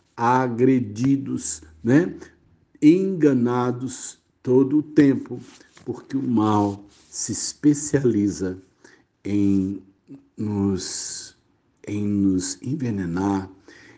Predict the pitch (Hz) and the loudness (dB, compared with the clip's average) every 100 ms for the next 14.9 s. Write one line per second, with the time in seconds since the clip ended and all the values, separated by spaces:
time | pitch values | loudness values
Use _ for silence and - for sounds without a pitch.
0 | _ _ - 104 98 95 90 - - 120 | _ _ -4 0 2 0 -2 -6 -6 -4
1 | 135 120 85 90 90 - - _ - _ | -2 -4 -2 -2 -2 -4 -16 _ -20 _
2 | - 104 - 113 110 92 101 104 104 85 | -6 -6 -2 0 0 0 2 2 2 0
3 | 90 80 - _ - _ - 120 123 117 | -6 -6 -16 _ -20 _ -16 -14 -10 -8
4 | 80 98 95 90 - - 82 82 - _ | -2 0 0 -2 -6 -10 -12 -12 -14 _
5 | - 101 98 92 73 - - - - _ | -10 -8 -6 -6 -6 -14 -16 -16 -18 _
6 | _ _ _ _ _ _ _ _ _ _ | _ _ _ _ _ _ _ _ _ _
7 | _ - 139 170 165 - 160 165 151 135 | _ 2 6 6 4 -2 2 4 4 2
8 | - 117 - _ _ _ - - _ 131 | -4 -10 -10 _ _ _ -20 -20 _ -2
9 | 120 135 139 135 - 202 120 110 110 120 | 2 4 4 2 -4 -4 0 0 2 2
10 | 117 113 - 120 110 104 90 - - _ | 4 2 0 -6 0 0 0 -8 -20 _
11 | _ _ _ _ _ - - 135 131 110 | _ _ _ _ _ -20 -10 2 2 4
12 | 123 123 110 98 92 - _ _ _ _ | 0 2 2 2 -2 -14 _ _ _ _
13 | _ - - 127 110 113 104 110 127 127 | _ -14 -4 -2 0 -2 2 2 2 0
14 | - - 123 127 131 131 131 107 90 | -6 -4 0 0 0 0 0 2 0